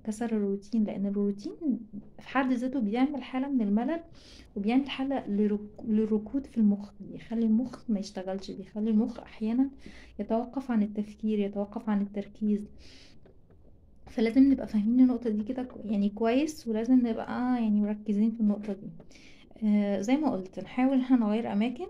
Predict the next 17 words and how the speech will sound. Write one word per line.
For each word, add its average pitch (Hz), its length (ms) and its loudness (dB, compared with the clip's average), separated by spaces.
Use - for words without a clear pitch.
نحاول 233 380 -4
إن 226 100 2
احنا 254 200 2
نغير، 220 640 0
آه، - 100 -8
ترتيب 311 460 -2
الحاجات 202 460 -6
اللي 190 340 -10
احنا 269 200 0
مثلًا، 233 320 0
آه، 214 380 4
سواء 226 320 -2
في 254 120 -2
البيت 208 420 -4
قدامنا 202 420 -2
أو 208 240 -8
نر-، 208 240 0